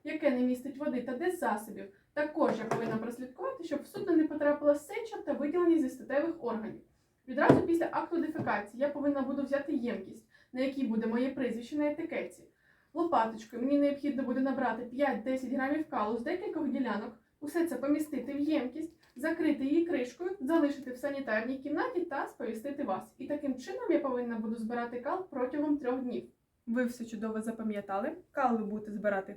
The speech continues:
Speaker 2: в цю ємкість. Про результати дослідження вам розкаже лікар. Якщо у вас виникнуть якісь запитання, будь ласка, звертайтеся до мене.
Speaker 1: Дякую.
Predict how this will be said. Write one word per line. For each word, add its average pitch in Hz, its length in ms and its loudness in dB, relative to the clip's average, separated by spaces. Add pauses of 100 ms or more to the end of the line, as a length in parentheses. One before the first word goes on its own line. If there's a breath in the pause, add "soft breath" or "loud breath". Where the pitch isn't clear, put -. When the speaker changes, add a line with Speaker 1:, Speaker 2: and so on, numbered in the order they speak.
Speaker 2:
в - 120 -20
цю 196 160 -10 (120)
ємкість. 202 540 -6 (300 loud breath)
Про 330 220 4
результати 311 540 2
дослідження 294 440 -2
вам 294 160 0
розкаже 320 380 0
лікар. 381 320 -4
Якщо 320 240 -4
у - 20 0
вас 294 140 -2
виникнуть 262 440 0
якісь 262 240 -4
запитання, 277 480 0
будь 233 180 2
ласка, 302 240 2
звертайтеся 220 520 -4
до 196 100 -10
мене. 196 240 -10
Speaker 1:
Дякую. 226 480 -6